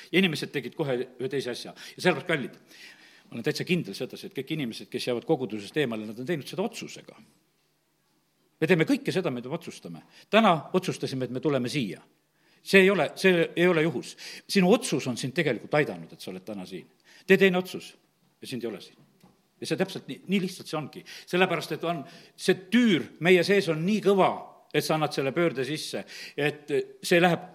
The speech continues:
hoobilt läheb nagu tööle. Ja nüüd oli niimoodi, et aga mis, mis pidas? Ainult usk pidas. Nii kui usk ära kadus, nii olid need inimesed kadunud ja me näeme, et paljud lahkuvad tegelikult Jeesuse, eh, juures. Nii see on.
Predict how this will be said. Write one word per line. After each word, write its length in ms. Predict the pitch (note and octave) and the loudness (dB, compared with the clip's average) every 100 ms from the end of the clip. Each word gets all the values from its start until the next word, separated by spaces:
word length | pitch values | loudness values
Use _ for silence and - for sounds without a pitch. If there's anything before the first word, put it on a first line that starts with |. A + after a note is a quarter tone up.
| - F#3+ | 2 4
hoobilt 320 | G3+ F#3+ D#3 | 6 4 0
läheb 220 | D3 C3+ | -2 -2
nagu 160 | C3 C3+ | -4 2
tööle. 320 | F#3+ B2+ F#2+ - - - | 2 2 -2 -10 -10 -2
Ja 80 | |
nüüd 140 | E3+ G3 | 2 2
oli 140 | E3 E3+ | 2 2
niimoodi, 360 | F#3 C#3 C3 | 0 -2 -6
et 100 | - - - | -8 -12 -6
aga 160 | D#3 E3+ | 0 2
mis, 220 | A3+ - - | 2 -2 -4
mis 140 | F#3+ - | -4 -4
pidas? 380 | B3+ A#2+ - - E3+ | -6 -6 -8 -12 -10
Ainult 160 | D3 F#3 | -2 -2
usk 160 | F#3 - | -2 -6
pidas. 300 | D#3 - - - _ _ _ - - F3+ | -8 -8 -14 -18 _ _ _ -20 -2 2
Nii 120 | F3+ | 4
kui 100 | A#3+ | 4
usk 180 | - G#3 | 2 4
ära 120 | G3 F#3 | 4 4
kadus, 280 | F#3+ G#2 - _ _ _ _ D#3 | 0 -4 -8 _ _ _ _ 4
nii 100 | F3 | 6
olid 320 | D#3 C3+ - - - | 6 0 -8 -16 -4
need 100 | D3 F3+ | 0 0
inimesed 320 | D#3+ B2+ A#2 | 0 -4 -2
kadunud 400 | F3+ D#3+ A#2 - - - - | 0 0 -4 -6 -14 -10 0
ja 160 | D#3 C#3 | 0 2
me 140 | D#3+ | 4
näeme, 180 | E3 D3+ | 4 4
et 80 | C3+ | 4
paljud 380 | D#3+ C#3 B2+ - A#2+ | 2 2 -2 -8 -2
lahkuvad 400 | D3 - A#2 A#2 | -2 0 -4 -2
tegelikult 480 | D3+ B2 A2 A2 - | -2 0 -2 -6 0
Jeesuse, 480 | C3 A#2+ G#2+ A2 G2+ - - - | 2 2 -4 -6 -8 -12 -14 -2
eh, 220 | A2+ G#2 | 0 0
juures. 440 | C#3 A#2+ G2 - - _ _ _ _ _ _ - - | 0 0 -2 -8 -12 _ _ _ _ _ _ -16 -6
Nii 140 | C#3+ | -2
see 100 | D3+ | 2
on. 140 | F3 | 0